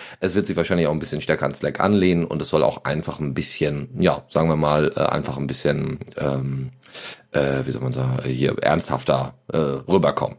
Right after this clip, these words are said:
ja, ein bisschen seriöser. So, genug gelabert über Matrix,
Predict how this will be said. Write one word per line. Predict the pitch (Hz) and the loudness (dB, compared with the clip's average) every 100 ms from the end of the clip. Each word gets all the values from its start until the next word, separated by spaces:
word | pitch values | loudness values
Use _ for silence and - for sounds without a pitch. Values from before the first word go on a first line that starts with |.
| _ | _
ja, | 76 85 | 0 0
ein | 82 | 0
bisschen | 82 82 | -4 -2
seriöser. | 73 69 71 85 - - _ _ _ _ _ _ _ _ _ _ - - - - | 0 2 2 2 0 -8 _ _ _ _ _ _ _ _ _ _ -18 -16 -20 -12
So, | - 127 90 | 2 2 4
genug | - 151 165 | 2 2 4
gelabert | 175 160 185 190 | 4 4 4 2
über | 165 | 2
Matrix, | 160 160 170 208 208 - | 2 2 2 2 0 -12